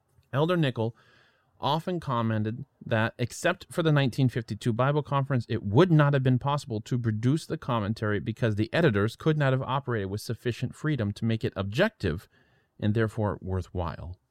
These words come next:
end quote. Taking the middle road doesn't mean that the editors were wishy-washy. Cottrell is clear that the lasting influence of the commentary is that it sought to get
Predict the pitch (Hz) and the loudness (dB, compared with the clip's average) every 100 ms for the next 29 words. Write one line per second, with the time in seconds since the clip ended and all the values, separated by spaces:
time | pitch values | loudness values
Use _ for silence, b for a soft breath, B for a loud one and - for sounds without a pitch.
0 | - 95 - - - - _ _ _ _ | -6 -6 -6 -10 -14 -20 _ _ _ _
1 | _ _ _ _ _ _ _ - - 349 | _ _ _ _ _ _ _ -2 2 6
2 | 214 151 127 104 92 90 - 117 113 120 | 8 8 8 6 4 0 -2 4 4 6
3 | 107 98 90 92 95 90 82 82 - 92 | 6 4 2 0 -2 -2 -4 -6 -4 -2
4 | 120 151 98 80 - - - _ _ _ | 0 0 -2 -4 -6 -12 -18 _ _ _
5 | - 110 117 143 143 120 - - 160 - | -4 -2 2 4 4 2 -4 0 0 0
6 | - 104 101 110 131 - 139 117 113 127 | -2 0 2 2 0 2 4 4 4 0
7 | 113 127 - 101 95 95 101 98 - 107 | -2 -4 -4 -4 -4 -4 -4 -4 -2 0
8 | 95 95 110 107 - 95 - 117 117 | 0 -2 -4 -6 -2 -2 -2 -2 -2